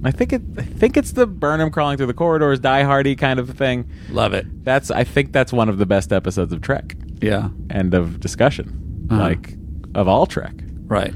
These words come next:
Speaker 1: So, you know, I give it its due.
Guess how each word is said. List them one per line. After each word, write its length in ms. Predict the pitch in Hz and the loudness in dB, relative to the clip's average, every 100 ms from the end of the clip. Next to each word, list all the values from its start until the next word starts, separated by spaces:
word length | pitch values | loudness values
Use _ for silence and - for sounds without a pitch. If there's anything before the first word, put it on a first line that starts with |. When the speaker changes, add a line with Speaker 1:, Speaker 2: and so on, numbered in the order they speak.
| - - - | -8 -8 -8
Speaker 1:
So, 360 | - 90 76 62 - - - - - - - - | -2 2 2 -2 -10 -10 -10 -10 -10 -12 -12 -2
you 160 | 120 175 | 2 4
know, 200 | 104 131 | 4 2
I 80 | - | 0
give 180 | 90 110 | 4 4
it 60 | 165 | 4
its 140 | 156 | 0
due. 340 | - 110 127 | 2 4 4